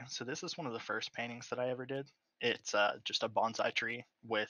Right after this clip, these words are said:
a red circle in the background with white, sort of like the, the Japanese flag,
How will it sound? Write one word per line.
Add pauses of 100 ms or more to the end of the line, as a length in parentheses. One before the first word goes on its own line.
a
red
circle
in
the
background
with
white, (440)
sort
of
like
the,
the
Japanese
flag,